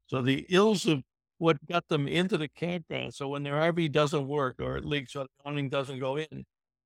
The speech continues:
they're gonna go to the office. And they think 'cause they may not know about the industry, you've got people sitting there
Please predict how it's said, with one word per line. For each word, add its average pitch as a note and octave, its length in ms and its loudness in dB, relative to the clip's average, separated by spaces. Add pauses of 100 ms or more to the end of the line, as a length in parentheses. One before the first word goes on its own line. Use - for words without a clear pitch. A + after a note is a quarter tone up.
(220)
they're E3 120 6
gonna G3 200 6
go D#3 200 6
to D3 120 -2
the C#3 140 0
office. D#3+ 640 2 (520)
And C#3+ 140 2
they D#3 120 4
think A3 420 4 (320)
'cause D3+ 200 0
they C#3+ 120 -8
may C#3 240 -4
not C#3 220 -8
know C#3 280 -4
about C3+ 300 -4
the C3 160 -2
industry, D3+ 560 -2 (920)
you've E3+ 200 0
got D3+ 220 4
people D3+ 380 0
sitting D3+ 360 0
there C3+ 80 -4